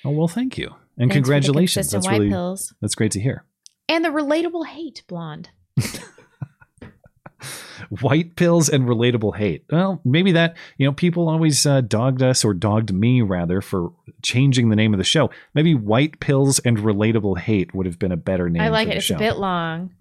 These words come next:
Speaker 1: Yeah.
Speaker 2: Should I read more of these?
Speaker 1: Uh, we c-, we should probably get moving. We can
Speaker 2: Okay.
Speaker 1: come back to them, but, uh, 'cause I just have a few over on, uh, Tippy Stream as well that I need to get to, and over on D Live.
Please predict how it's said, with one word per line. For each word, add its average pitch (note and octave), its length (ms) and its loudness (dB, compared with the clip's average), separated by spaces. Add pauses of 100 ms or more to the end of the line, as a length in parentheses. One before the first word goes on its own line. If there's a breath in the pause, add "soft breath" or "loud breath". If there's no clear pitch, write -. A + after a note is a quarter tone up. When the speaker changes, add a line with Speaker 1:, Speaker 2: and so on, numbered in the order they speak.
Speaker 1:
Yeah. C#3 200 -6 (100)
Speaker 2:
Should A#3+ 160 -6
I D4+ 80 2
read D#4+ 200 -2
more B3+ 200 -4
of C4 100 -6
these? C#4 460 -8 (120)
Speaker 1:
Uh, E3 300 4
we G3+ 140 2
c-, A3 120 -6
we F3+ 100 4
should F3 180 0
probably A#2+ 260 2
get G2 180 0
moving. C#3 380 -6 (200)
We B2+ 120 -2
can B2 100 0
Speaker 2:
Okay. - 100 0
Speaker 1:
come D#2+ 100 -4
back C#2 200 -10
to - 120 -10
them, D2 220 -10
but, F#2+ 280 -4
uh, A2 60 -2
'cause A#2 160 2
I A#2 80 2
just A2 120 -2
have G#2+ 120 0
a G2 40 -2
few G#2+ 240 2
over F2+ 240 0
on, D2+ 180 -4
uh, C#2+ 100 -8
Tippy G2+ 260 -2
Stream D#2 240 -6
as D#2 120 -10
well F#2 120 -4
that E2 100 -4
I D2+ 40 -6
need D2 120 -8
to D2+ 60 -12
get D2+ 120 -8
to, - 140 -10
and C#3+ 220 2
over A#2 200 2
on G2+ 140 2
D A#2+ 180 2
Live. D#2 420 -2